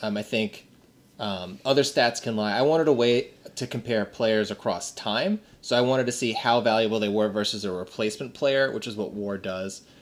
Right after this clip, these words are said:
Um, so it gives me a way to, like, analyze Luis Castillo versus some of the other players on my list. So his war in his last two years in Minnesota were two point three and one point four. So his first year with the Mets, he, it was one point six. So he actually outperformed, um, his,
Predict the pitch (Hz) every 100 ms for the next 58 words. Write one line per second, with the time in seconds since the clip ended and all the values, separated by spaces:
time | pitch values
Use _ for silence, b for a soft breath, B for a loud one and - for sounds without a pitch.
0 | b - 107 98 92 90 - 131 127 156
1 | 147 143 127 120 113 104 98 - 120 110
2 | 107 104 98 104 104 - 107 - 107 104
3 | 101 98 104 104 98 92 95 - 101 101
4 | 202 101 104 101 - b b b 131 131
5 | 170 151 123 131 135 139 123 117 107 117
6 | 110 107 - 113 107 107 101 101 98 -
7 | 107 104 98 107 101 95 - 127 - 120
8 | 110 110 107 101 104 104 107 95 - -
9 | 117 202 262 - b b b - 143 131
10 | 120 123 - 165 - 151 147 135 131 131
11 | 120 110 - - 113 120 120 120 101 -
12 | 95 - 147 175 185 180 120 127 - 120
13 | - 123 117 110 98 - b b - 110
14 | 104 -